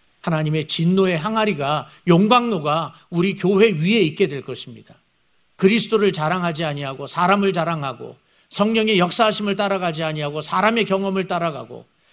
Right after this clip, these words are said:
사람의 잔머리를 써서 교회를 이끌어 가려고 하는 것이 아니라 우리는 하나님의 말씀으로 돌아와야 되고 예수 그리스도를 붙잡아야 되고 성령님의 역사하심을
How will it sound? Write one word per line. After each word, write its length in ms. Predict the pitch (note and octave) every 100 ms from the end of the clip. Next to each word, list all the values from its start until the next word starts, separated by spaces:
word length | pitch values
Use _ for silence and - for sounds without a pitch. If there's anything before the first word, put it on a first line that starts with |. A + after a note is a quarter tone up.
| -
사람의 420 | - G#3 A#3 A#3
잔머리를 500 | F#3+ G3 A#3 A3+ G#3+
써서 340 | G#3+ G#3+ G3+ G3
교회를 340 | G3 G3 G3 F3+ - _ _ _ _ _ _ _
이끌어 380 | G#3+ G3+ B3 A#3
가려고 320 | G3 F#3+ F3
하는 160 | F3 E3+
것이 200 | D#3+ D3+
아니라 340 | C3+ C3+ C3+ _ - -
우리는 300 | C#3+ C#3 C3+
하나님의 540 | C3+ B3 A3+ G#3 F#3
말씀으로 560 | D3+ B2 - D#3+ C#3 C3+
돌아와야 500 | C3 C3 C#3 B2+ B2
되고 280 | B2 B2 C3
예수 280 | F3+ - G#3
그리스도를 440 | G3+ - G3 F#3+
붙잡아야 520 | E3+ - E3 D#3+ C#3+
되고 320 | C3+ C3+ D3 - -
성령님의 600 | - B3 C4+ C4+ C4 A#3+
역사하심을 800 | G3+ G3 B3 G#3+ - G#3 G#3+ E3